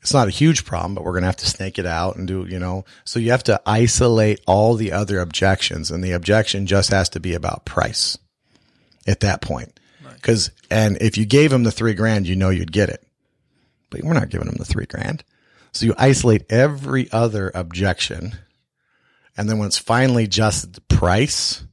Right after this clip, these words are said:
Speaker 1: and every, you know he'll sign if you just gave him the three thousand, but I don't wanna give him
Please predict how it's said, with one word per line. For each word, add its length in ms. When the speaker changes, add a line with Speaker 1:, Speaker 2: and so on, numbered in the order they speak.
Speaker 1:
and 80
every, 240
you 160
know 200
he'll 200
sign 320
if 100
you 60
just 140
gave 160
him 20
the 80
three 180
thousand, 380
but 120
I 40
don't 100
wanna 140
give 160
him 260